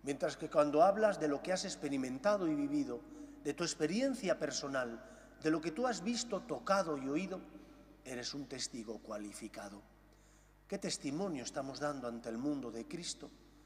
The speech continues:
¿El testimonio de aquel que ha tocado nuestro corazón o el testimonio de aquel que es algo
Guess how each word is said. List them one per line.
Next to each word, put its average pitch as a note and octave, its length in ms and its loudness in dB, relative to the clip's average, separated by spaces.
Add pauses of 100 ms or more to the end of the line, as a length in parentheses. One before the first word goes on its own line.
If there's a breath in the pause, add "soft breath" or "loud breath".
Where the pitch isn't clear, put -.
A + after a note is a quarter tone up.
(300 loud breath)
¿El A2+ 140 -12
testimonio D#3 640 0
de C#3 140 2
aquel F#3 340 -2
que E3+ 80 -8
ha D3+ 100 0
tocado F#3+ 400 0
nuestro D#3+ 380 -4
corazón D3+ 560 -2 (720)
o C3 100 -8
el B2 120 -10
testimonio C3+ 720 0
de A#2 120 -2
aquel C3+ 360 -2
que C3+ 160 -4
es - 180 -4 (320)
algo C3 540 -2